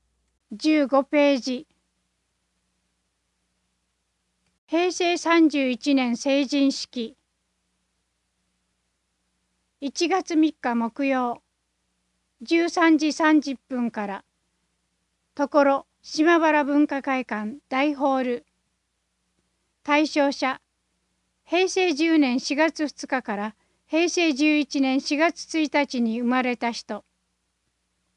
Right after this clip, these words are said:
成人式対象者への案内状は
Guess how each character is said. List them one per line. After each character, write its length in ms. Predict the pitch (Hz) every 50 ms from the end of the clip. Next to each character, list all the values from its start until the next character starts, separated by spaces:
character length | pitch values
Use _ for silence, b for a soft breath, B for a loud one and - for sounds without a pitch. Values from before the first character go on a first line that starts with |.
| _ _ _ _ _ _ _ _ _ _ _ _ _ _
成 300 | - - 339 339 370 349
人 240 | 277 320 339 339 330
式 320 | - - - - 302 285
対 240 | - 311 302 311 311
象 200 | - - 294 294
者 200 | 277 - 294 254
へ 160 | 247 233 226
の 220 | 214 214 214 247 294
案 220 | 254 262 262 262
内 220 | 262 262 254 254 226
状 220 | - 247 233 226
は 200 | 220 220 226